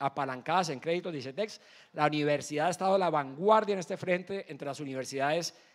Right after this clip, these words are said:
de muy alta calidad en Colombia. En el año dos mil cinco, solo un siete por ciento del total del estudiantado de pregrado,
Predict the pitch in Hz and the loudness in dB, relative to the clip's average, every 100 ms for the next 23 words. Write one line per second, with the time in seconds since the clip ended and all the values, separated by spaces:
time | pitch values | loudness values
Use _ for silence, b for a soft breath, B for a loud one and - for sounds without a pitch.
0 | b - 156 170 180 180 190 165 135 135 | b 0 0 2 0 0 -2 -4 -2 -4
1 | 131 147 127 104 - _ b b - 156 | -2 -2 -2 -6 -14 _ b b -6 -2
2 | 160 170 220 196 180 - 226 180 214 247 | 0 0 -2 -4 -4 -2 -2 0 0 -2
3 | - b - - 196 214 - 226 226 226 | -10 b -4 6 6 6 -2 2 2 2
4 | 220 190 - 180 185 190 151 160 170 185 | -2 -2 0 -2 -2 -6 -6 -6 -6 -6
5 | 156 135 151 175 151 135 160 139 | -8 -8 0 0 0 2 4 4